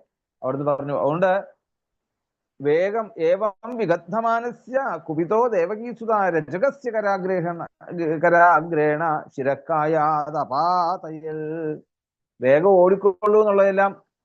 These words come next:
ഇങ്ങനെയെല്ലാം അഹങ്കാരത്തോടുകൂടി ആ ശ്രീ-, ഏർ ശ്രീകൃഷ്ണനെ അങ്ങോട്ട് ചൊടിപ്പിച്ചു പറയുന്നത് ആ വാക്കുകളെ കൊണ്ട്.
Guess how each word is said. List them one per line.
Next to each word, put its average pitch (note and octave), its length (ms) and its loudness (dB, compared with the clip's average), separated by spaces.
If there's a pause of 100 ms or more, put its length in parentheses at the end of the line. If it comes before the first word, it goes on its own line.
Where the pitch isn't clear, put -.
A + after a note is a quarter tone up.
(120)
ഇങ്ങനെയെല്ലാം G#3 680 0
അഹങ്കാരത്തോടുകൂടി G#3 1400 -4
ആ F3+ 140 -6
ശ്രീ-, - 220 -14
ഏർ E3 440 2
ശ്രീകൃഷ്ണനെ F3+ 720 2
അങ്ങോട്ട് F#3+ 300 2
ചൊടിപ്പിച്ചു E3+ 600 0
പറയുന്നത് D#3+ 420 -2
ആ D#3 60 2
വാക്കുകളെ D#3+ 600 -4
കൊണ്ട്. D#3 340 -2